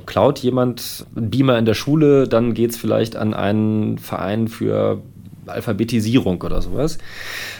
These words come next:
Ähm, aber bei einigen Vereinen, wie beim Angelverein oder beim Tennisverein, stellt sich natürlich die Frage, ob da wirklich,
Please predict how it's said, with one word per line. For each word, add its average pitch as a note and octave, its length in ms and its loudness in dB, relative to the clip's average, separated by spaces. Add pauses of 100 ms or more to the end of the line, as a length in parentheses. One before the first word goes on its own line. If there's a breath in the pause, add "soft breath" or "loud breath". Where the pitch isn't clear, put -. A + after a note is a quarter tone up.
(180 loud breath)
Ähm, G#2 480 0
aber A2 180 4
bei G#2 100 2
einigen C3+ 280 4
Vereinen, A2+ 600 0
wie A2 60 -2
beim G#2+ 180 2
Angelverein G#2+ 560 0
oder G#2+ 140 0
beim G2 100 0
Tennisverein, G#2 580 -4
stellt G2+ 220 -4
sich G#2+ 80 -8
natürlich G#2 260 -6
die G2 100 -8
Frage, G2+ 380 -4
ob - 140 -8
da F#2+ 140 -2
wirklich, - 500 -10